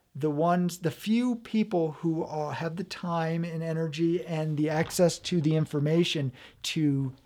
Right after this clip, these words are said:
have any say in the matter. And that's, and she's, this is the person who is about the, um, who is claiming to be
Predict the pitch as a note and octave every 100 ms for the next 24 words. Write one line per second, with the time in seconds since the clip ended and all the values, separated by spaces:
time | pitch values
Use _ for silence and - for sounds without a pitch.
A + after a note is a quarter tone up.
0 | _ - F#3+ F3+ F#3+ F3 F#3+ F3+ - E3+
1 | D3+ D3+ D3 C#3+ C#3+ D3 B2+ G2+ - -
2 | - D#3+ D3 E3+ G#3 - - E3+ D3+ A#3+
3 | A#3+ - - _ - - - G3 G#3 G#3+
4 | F3+ - F3 E3+ D3+ D#3 C#3+ C#3 D3 C#3+
5 | D3 B2+ A#2+ - - - - - - _
6 | _ - C#3+ C3+ C3 A#2+ A2+ - _ _
7 | _ _ _ _ _ - - - E3 D#3
8 | C#3 F3+ F3 D#3+ D3+ - D3 D3 D3+ C#3
9 | B2